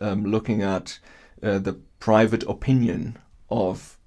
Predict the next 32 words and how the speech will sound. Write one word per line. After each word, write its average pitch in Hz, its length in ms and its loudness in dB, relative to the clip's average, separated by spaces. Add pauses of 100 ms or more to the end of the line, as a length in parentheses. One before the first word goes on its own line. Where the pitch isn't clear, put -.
(140)
foreigners 95 640 2
in 87 180 -4
the 92 100 0
Ottoman - 300 -4
Empire, 87 440 -6
not 92 160 -4
just 98 260 -8
Germans, 95 320 -4
but - 160 -12
from 104 160 -4
my 90 160 0
perspective - 560 -10
now 98 140 -2
Germans, 101 420 -2 (480)
um, 101 300 2
should 101 320 -2
be 95 160 2
looked 107 420 4
at, - 300 -4
because 101 340 -4
a 131 60 -2
lot 120 160 4
of 123 100 2
the 92 120 -4
politics 131 920 4
around 110 380 2
their 95 140 2
presence 110 520 -2
there 90 260 -4
has 98 220 -6
been 92 220 -6
studied, 92 500 -2